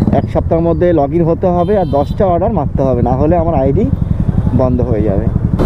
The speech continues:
একসময় আমি সুইগিতে রেগুলার কাজ করতাম, আমার মতো অনেকেই কাজ করতো। তো যাই হোক, এখন অনেকেই কাজ ছেড়ে দিয়েছে বা অনেকেই ওই মাঝে মধ্যে আইডিটাকে বাঁচানোর জন্য দুই একটা অর্ডার ডেলিভারি করে।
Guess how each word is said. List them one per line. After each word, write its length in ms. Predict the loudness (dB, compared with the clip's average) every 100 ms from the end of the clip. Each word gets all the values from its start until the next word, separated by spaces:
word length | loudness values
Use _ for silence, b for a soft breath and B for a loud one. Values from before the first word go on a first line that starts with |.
| 2
একসময় 360 | 0 0 0
আমি 120 | 0
সুইগিতে 400 | 0 0 0 0
রেগুলার 360 | 2 2 0 0
কাজ 180 | -2 -2 0
করতাম, 400 | -2 0 -2 -2 -4 -4 -2 -2 0
আমার 240 | 2 2 0
মতো 200 | 0 0
অনেকেই 360 | 0 0 0
কাজ 200 | 0 -2 0
করতো। 340 | -2 0 -2 -2 0
তো 80 |
যাই 160 | 2 2
হোক, 120 | 2
এখন 340 | 0 0 -2 -2 -6 -6 -4 -4 -4 -2
অনেকেই 320 | 0 2 0
কাজ 200 | 0 0 -2
ছেড়ে 200 | 0 2
দিয়েছে 440 | 2 0 0 0 -4 -4 -2
বা 100 | 0
অনেকেই 360 | 0 2 2
ওই 120 | 2
মাঝে 260 | 2 0 0
মধ্যে 300 | 0 2 0
আইডিটাকে 440 | 0 0 0 0
বাঁচানোর 400 | 0 0 2 0
জন্য 220 | 2 0 2
দুই 140 | 0
একটা 240 | 0 0
অর্ডার 200 | 0 0
ডেলিভারি 340 | 0 2 2 2
করে। 220 | 0 0